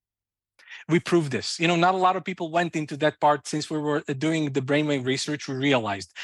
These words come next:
And we did actually a pilot study where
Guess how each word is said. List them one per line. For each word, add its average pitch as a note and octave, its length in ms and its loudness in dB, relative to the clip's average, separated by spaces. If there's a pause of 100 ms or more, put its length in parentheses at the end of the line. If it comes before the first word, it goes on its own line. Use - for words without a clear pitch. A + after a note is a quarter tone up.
(280)
And C#3+ 240 0
we C#3+ 220 0 (100)
did G3 340 2 (360)
actually D3+ 640 -2
a B2+ 100 2
pilot D#3 440 0
study E3 540 -4 (320)
where C#3 460 2